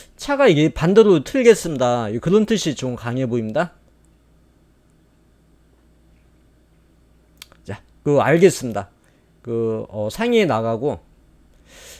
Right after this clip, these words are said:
자, 마가. 자, 우원, 우원악마 그 형태 한번 갖출까 이제 하다가, 자, 생각이 좀 바뀌었습니다.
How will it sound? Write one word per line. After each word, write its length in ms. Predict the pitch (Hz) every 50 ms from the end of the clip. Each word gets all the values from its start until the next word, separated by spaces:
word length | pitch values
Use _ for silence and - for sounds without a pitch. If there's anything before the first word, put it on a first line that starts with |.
| _ _
자, 180 | - 139 139
마가. 480 | 135 110 127 151 147 180 180 127 - - _ _ _ _ _ - - _
자, 160 | - - 147 143
우원, 300 | 139 143 175 208 233 233
우원악마 840 | 170 - 151 139 147 185 226 247 269 269 247 247 240 220 202 190 170 - _
그 140 | - 151 151
형태 260 | 156 202 233 233 - 233
한번 300 | 226 196 180 185 175 151
갖출까 480 | - 139 - - 170 165 - 160 151
이제 140 | 139 127 123
하다가, 540 | 139 156 160 170 160 135 156 151 - - - _ _ _ _ _ _ _ _ _ _ _ _ _ - - _ _ _ _ _ _ _ _ _ - - _ _ _
자, 220 | - 131 123 123
생각이 440 | 123 - 220 240 240 220 190 170 143
좀 160 | - 139 127
바뀌었습니다. 640 | - 101 104 - 120 87 - - 104 104 95 104 101